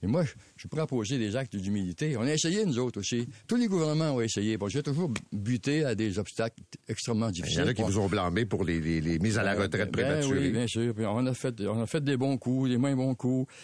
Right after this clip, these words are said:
Speaker 1: Mais finalement, on arrive aujourd'hui à une situation qui est devenue intolérable. Tout le monde est excédé. Alors là, le danger, c'est de dire, ça va tellement mal, ben là, on va essayer n'importe quoi. Ben là, on essaye une grosse affaire, là. Une grosse affaire, là.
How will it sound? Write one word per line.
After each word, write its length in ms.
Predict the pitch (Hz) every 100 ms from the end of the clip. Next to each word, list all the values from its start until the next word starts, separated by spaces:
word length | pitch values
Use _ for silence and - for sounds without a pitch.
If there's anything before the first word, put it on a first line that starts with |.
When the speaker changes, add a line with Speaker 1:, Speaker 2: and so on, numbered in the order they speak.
| -
Speaker 1:
Mais 220 | 117 117
finalement, 420 | 113 120 110 131 151
on 120 | 113
arrive 220 | 107 131
aujourd'hui 340 | 113 104 98 135
à 20 |
une 80 | 117
situation 480 | - 98 90 147
qui 100 | 156
est 40 | 117
devenue 280 | 120 135 160
intolérable. 640 | 165 170 151 151 135 76 - -
Tout 80 | 139
le 40 |
monde 160 | 165 131
est 160 | 113
excédé. 480 | 156 - 139 120 95 - _ _
Alors 180 | 90 92
là, 160 | 131 185
le 280 | 107 92 104
danger, 340 | 110 104 190
c'est 140 | 185 104
de 40 |
dire, 280 | 98 165 165 - -
ça 120 | -
va 120 | 107 101
tellement 320 | 175 156 131
mal, 320 | 147 180 170 - - -
ben 120 | 110
là, 160 | 151 151 - _
on 60 | 120
va 80 | 139
essayer 300 | - 151 170
n'importe 360 | 156 147 110
quoi. 240 | 104 131 87
Ben 120 | 92
là, 180 | 160 139
on 100 | 113
essaye 220 | 104 170
une 100 | 117
grosse 220 | 110 120
affaire, 340 | 101 139 135 78
là. 160 | - - - 87
Une 80 |
grosse 220 | 87 123 113
affaire, 320 | 110 143 90
là. 140 | 76